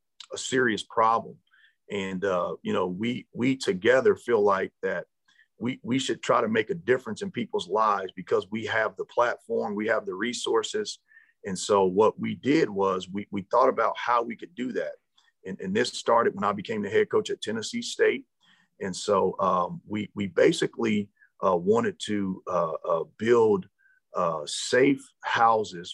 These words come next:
for, uh, women and children that have been, uh, victims of domestic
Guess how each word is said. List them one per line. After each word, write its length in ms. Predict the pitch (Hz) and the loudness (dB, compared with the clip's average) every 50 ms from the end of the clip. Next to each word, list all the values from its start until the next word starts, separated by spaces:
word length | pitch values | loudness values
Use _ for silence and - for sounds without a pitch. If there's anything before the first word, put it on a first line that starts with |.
| - _ | -10 _
for, 420 | - 101 98 95 92 92 90 90 - _ _ _ _ _ _ - 90 | 0 0 0 2 0 -2 -4 -6 -10 _ _ _ _ _ _ -8 -6
uh, 120 | 90 80 | -6 -6
women 340 | 78 82 95 120 135 139 131 | -4 -4 -4 -2 -2 -2 -2
and 140 | 131 131 131 | -4 -4 -6
children 520 | - - - 104 95 85 82 85 90 95 104 _ _ _ _ - | -6 -2 0 0 0 0 -2 -8 -12 -12 -14 _ _ _ _ -6
that 160 | 87 98 98 95 | -2 0 0 0
have 160 | 95 95 90 | 0 -2 -2
been, 320 | 101 107 104 101 98 92 - - | 0 0 0 0 0 -2 -4 -2
uh, 220 | 98 95 90 85 82 - | -2 0 0 -2 0 2
victims 380 | 113 127 127 - - 104 95 101 | 2 2 2 2 -2 -2 2 4
of 180 | 104 101 98 | 4 4 4
domestic 460 | 90 98 95 98 101 98 - - - | 2 -2 -2 -2 -2 -2 -4 -8 -14